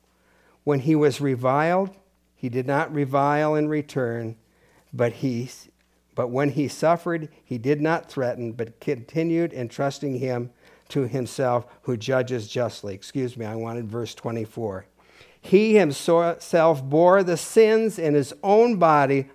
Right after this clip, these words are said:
on the tree, that we might die to sin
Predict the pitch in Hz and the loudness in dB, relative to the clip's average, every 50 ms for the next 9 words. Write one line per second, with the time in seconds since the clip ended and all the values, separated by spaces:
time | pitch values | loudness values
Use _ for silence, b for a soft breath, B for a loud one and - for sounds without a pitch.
0 | _ _ _ - 175 190 208 220 208 202 - - - 156 135 123 120 127 127 123 | _ _ _ 0 2 2 2 2 0 -2 -2 -4 -6 -4 -2 -2 -2 -4 -4 -8
1 | B B B B B - 139 147 147 151 151 180 214 220 202 180 175 165 127 117 | B B B B B 0 0 0 0 2 4 4 6 6 4 2 0 0 0 2
2 | 151 156 170 196 220 240 220 202 180 - - 160 143 131 127 127 127 127 135 | 4 4 6 6 6 6 4 4 2 -2 -4 -2 -2 0 0 -2 -2 -4 -6